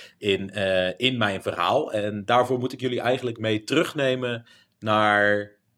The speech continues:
zo ongeveer medio tweeduizend zeventien. Ik werkte destijds voor High Street Mobile, een zeer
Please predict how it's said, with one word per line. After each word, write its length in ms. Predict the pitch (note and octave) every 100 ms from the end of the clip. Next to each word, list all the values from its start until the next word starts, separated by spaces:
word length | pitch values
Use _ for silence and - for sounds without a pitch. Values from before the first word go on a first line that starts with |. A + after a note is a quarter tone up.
| _ _ _ _ _
zo 200 | - F#2+
ongeveer 540 | G#2+ G2+ G2+ G2+ F#2+
medio 320 | G2 F#2+ G2
tweeduizend 500 | F#2+ F#2+ F#2 E2+ E2+
zeventien. 460 | - D3 - D#3 D3
Ik 140 | F#2
werkte 300 | G#2 A2+ G#2
destijds 500 | F#2+ G2+ - F#2 -
voor 180 | F2+ D#2
High 160 | F2 G#2+
Street 300 | A2+ C3+ B2+
Mobile, 520 | A2+ A#2 A#2 C3+ F3
een 280 | - F#2 F2 F2
zeer 520 | - A2 B2+ F#2